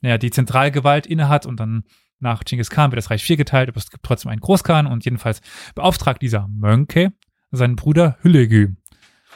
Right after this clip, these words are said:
mit der Eroberung von Persien und dem Irak. Das war schon vorher lose unterworfen worden, aber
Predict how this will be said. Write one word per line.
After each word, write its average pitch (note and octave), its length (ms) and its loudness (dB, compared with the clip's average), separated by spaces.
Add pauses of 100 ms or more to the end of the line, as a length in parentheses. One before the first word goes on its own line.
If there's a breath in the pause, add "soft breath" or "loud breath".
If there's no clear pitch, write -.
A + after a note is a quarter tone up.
(420 soft breath)
mit B2+ 120 -6
der C3+ 100 0
Eroberung D3+ 340 2
von - 160 -2
Persien B2+ 480 0
und - 260 -10
dem A#2+ 140 -6
Irak. A2 480 2 (160)
Das - 180 -12
war C#3+ 100 -4
schon C3+ 160 -6
vorher D3 360 -4
lose C#3+ 240 -4
unterworfen C3 500 0
worden, B2 380 2
aber G#2+ 420 0